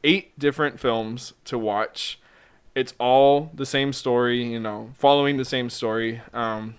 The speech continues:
each one has its own plot and, and some different characters, but, you know, I think they're, they're definitely at this point,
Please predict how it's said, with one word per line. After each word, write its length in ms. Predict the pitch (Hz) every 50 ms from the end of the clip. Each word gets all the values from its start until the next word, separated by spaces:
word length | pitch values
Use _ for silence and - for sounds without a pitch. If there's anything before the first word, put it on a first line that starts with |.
| _ _
each 200 | 131 139 147 147
one 160 | 156 151 147 147
has 180 | 156 147 139
its 180 | 139 131 - -
own 420 | 139 135 135 135 135 135 135 127 127
plot 460 | - - 120 117 113 113 113 107 -
and, 400 | - 113 110 120 120 117 117 120 - _ _ _ _ _ _ _ _ -
and 220 | 120 123 120 117
some 180 | - 135 131 131
different 300 | 135 127 - 131 127 120
characters, 580 | - 123 120 120 117 - 127 120 120 117 110
but, 420 | 107 - 110 107 107 104 101 - - _ _ _ _ _ _ _ -
you 60 | 120
know, 300 | 120 117 110 110 101 - - _ _ _ _ _ _ _ _ _ _ -
I 140 | 127 131
think 280 | - - 151 151 143 127
they're, 680 | 135 139 135 135 135 135 131 131 131 131 131 127 123 127 - _ _ _ - _ _ _ _ _ _ - - -
they're 160 | 147 147 147 143
definitely 600 | 151 151 151 151 - 160 160 156 156 156 156 147
at 160 | 143 - -
this 200 | 147 147 139 -
point, 380 | - - 131 127 123 120 117